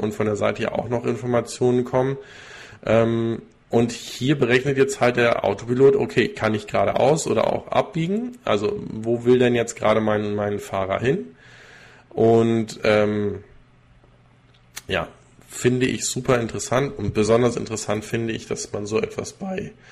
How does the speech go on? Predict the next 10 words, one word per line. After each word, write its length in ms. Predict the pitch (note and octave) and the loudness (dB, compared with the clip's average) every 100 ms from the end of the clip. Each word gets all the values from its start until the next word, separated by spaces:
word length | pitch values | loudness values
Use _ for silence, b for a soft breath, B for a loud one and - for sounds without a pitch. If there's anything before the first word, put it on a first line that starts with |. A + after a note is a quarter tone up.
| B B - - | B B -12 -8
ähm, 520 | G2+ G2 G2 F#2 F#2+ G2 - - | -4 -4 -6 -10 -14 -18 -20 -14
eBay 480 | A#2 A2+ G#2 G2+ - | -10 -2 0 0 -4
bestellt 600 | - - - A2 A2 G#2+ | -8 -10 -2 2 2 2
oder 160 | - G2 | -6 -8
bekommt, 540 | E2+ - A2 G#2+ G#2+ | -8 -6 -4 -4 -8
wenn 160 | - F2+ | -10 -8
man 240 | - F2+ - | -10 -10 -14
eine, 420 | - G2 G2 F#2+ - B B B B B - | -12 -8 -8 -8 -12 B B B B B -4
äh, 140 | G2 | -2
Austauschhardware 1300 | - G2 G2+ - F2 G2 - - G2 - G2 G2 G#2+ | 0 -2 -2 -8 -8 -8 -8 -8 -8 -6 -6 -6 -10